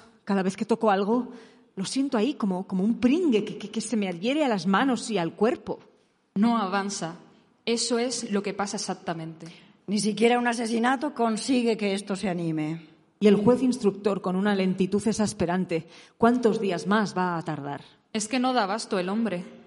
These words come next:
Speaker 1: Pero es su trabajo, debería haber terminado ya.
Speaker 2: Tengo que contarles algo. Este no es el primer asesinato que comete en el hotel.
Speaker 3: ¿Qué dices? ¿Ha habido otros?
Speaker 2: Sí, varios en realidad.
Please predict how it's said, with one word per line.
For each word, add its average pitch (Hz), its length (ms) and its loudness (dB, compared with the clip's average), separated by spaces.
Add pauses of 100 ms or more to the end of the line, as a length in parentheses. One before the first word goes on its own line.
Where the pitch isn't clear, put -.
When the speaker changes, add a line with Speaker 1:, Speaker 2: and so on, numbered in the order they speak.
(120)
Speaker 1:
Pero 202 140 4
es 208 80 6
su 294 140 6
trabajo, 269 500 -2
debería 202 260 4
haber 240 180 2
terminado 269 400 2
ya. 269 300 2 (760)
Speaker 2:
Tengo 233 220 0
que 233 100 -6
contarles 202 540 -2
algo. 170 320 -6 (1300)
Este 226 320 0
no 226 140 2
es 226 140 -2
el 214 120 0
primer 202 280 -2
asesinato 196 520 -4
que 185 120 -4
comete 180 300 -4
en 180 60 -6
el 170 100 -8
hotel. 165 240 -14 (960)
Speaker 3:
¿Qué 214 280 4
dices? 151 920 -2 (400)
¿Ha 226 80 -4
habido 185 360 0
otros? 202 540 -2 (360)
Speaker 2:
Sí, 202 340 -2 (680)
varios 202 500 -2
en 175 100 -2
realidad. 175 400 -4